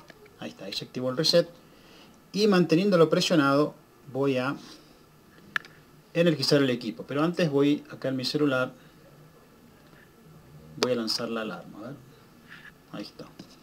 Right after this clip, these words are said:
Entonces, mantengo presionado reset, conecto la energía y cuento treinta segundos. Yo ya tengo la alarma en mi celular,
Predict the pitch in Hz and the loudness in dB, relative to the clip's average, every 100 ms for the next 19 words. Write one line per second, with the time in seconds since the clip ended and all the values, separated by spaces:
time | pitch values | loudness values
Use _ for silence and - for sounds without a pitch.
0 | - - - - - - - - 123 107 | -20 -20 -20 -20 -20 -20 -20 -6 0 0
1 | - 139 147 208 180 165 175 180 180 202 | 0 -2 0 0 2 2 4 4 4 6
2 | 233 233 - - - _ _ - - - | 6 6 0 -20 -20 _ _ -20 -20 -6
3 | - 208 - 131 143 151 139 131 - - | -2 -2 -2 0 0 0 -4 -4 -8 -6
4 | - - - - _ _ _ _ _ _ | -8 -8 -20 -20 _ _ _ _ _ _
5 | - - - 196 185 170 165 160 175 170 | -20 -20 -8 -8 4 6 6 4 2 2
6 | - - _ _ _ _ _ 175 185 175 | -12 -20 _ _ _ _ _ 6 6 4
7 | 143 131 107 95 82 - - - - - | 0 0 -4 -8 -12 -20 -20 -20 -20 -20
8 | - - - - _ - - - 127 127 | -20 -20 -20 -20 _ -20 -20 -10 -4 -2
9 | 131 127 123 135 127 123 120 147 175 214 | -2 -2 0 0 0 0 0 2 2 2